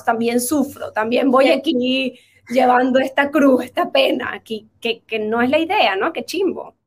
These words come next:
Speaker 2: Sí, sí, no, y creo que eso es algo que lo ha inculcado hasta la, la misma sociedad. O sea,
Speaker 1: Sí.
Speaker 2: la sociedad te dice que emprender es duro y que tienes que, o sea,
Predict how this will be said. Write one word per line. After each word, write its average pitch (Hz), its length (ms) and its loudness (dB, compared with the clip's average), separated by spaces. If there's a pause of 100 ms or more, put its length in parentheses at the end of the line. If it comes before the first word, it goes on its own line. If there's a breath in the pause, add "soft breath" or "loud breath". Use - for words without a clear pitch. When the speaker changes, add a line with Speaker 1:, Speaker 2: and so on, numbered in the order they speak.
(400)
Speaker 2:
Sí, 320 160 -4
sí, 403 300 0
no, 370 220 4
y 302 120 -4
creo 311 220 4
que 453 60 -2
eso 427 140 -2
es 415 280 2
algo 415 120 -2 (760)
que 311 180 2
lo 294 140 4
ha 285 80 4
inculcado 370 380 0
hasta 427 200 -4
la, 262 420 -2
la 262 200 0
misma 302 300 2
sociedad. 226 540 -2 (200)
O - 60 -20
sea, - 180 0
Speaker 1:
Sí. 196 380 -4
Speaker 2:
la 285 160 2
sociedad 320 420 2
te 311 120 0
dice 427 240 0 (100)
que 320 80 0
emprender 254 500 0
es 330 160 0
duro 403 240 0 (360)
y 294 500 -2
que 285 100 4
tienes 285 320 0
que, 403 440 0
o 339 40 0
sea, 262 640 2